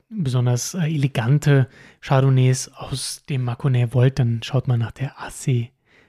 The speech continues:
Viré Clessé, wenn ihr nicht das Geld für Puy Fussé hinlegen möchtet. Genau, ansonsten gute Weinregionen sind eher im Süden an der Grenze zum Beaujolais zu finden, weil dort eben auch noch die Böden wirklich gut sind. Und ansonsten, wenn ihr nicht guckt im Puy Fussé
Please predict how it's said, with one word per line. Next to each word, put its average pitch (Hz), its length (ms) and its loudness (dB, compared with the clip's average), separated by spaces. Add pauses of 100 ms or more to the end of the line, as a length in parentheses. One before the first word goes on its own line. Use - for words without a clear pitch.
(560)
Viré 135 540 0
Clessé, - 600 -4 (680)
wenn 131 160 2
ihr 123 140 4
nicht 120 240 -2 (340)
das - 180 -8
Geld 120 220 -2
für 123 200 -2 (180)
Puy 165 220 0
Fussé 131 520 -2 (180)
hinlegen 131 480 0 (400)
möchtet. - 480 -4 (1080)
Genau, 110 340 2
ansonsten 180 560 2 (180)
gute 180 260 2
Weinregionen 147 520 2
sind 131 120 0
eher 143 160 0
im 123 120 0
Süden 170 360 2
an 135 120 2
der 120 80 2
Grenze 135 320 -2
zum 123 200 0
Beaujolais 170 460 4
zu 160 140 -2
finden, 147 360 2
weil 123 140 2
dort 127 180 2
eben 131 240 2
auch 123 200 -2
noch 127 100 2
die 120 120 -6
Böden 165 400 4
wirklich 156 280 -4
gut - 240 -8
sind. 139 340 -4
Und 185 180 0
ansonsten, 123 640 0
wenn 120 100 2
ihr 123 80 4
nicht 143 260 2
guckt - 300 0
im 120 240 0
Puy 143 300 2
Fussé 143 640 0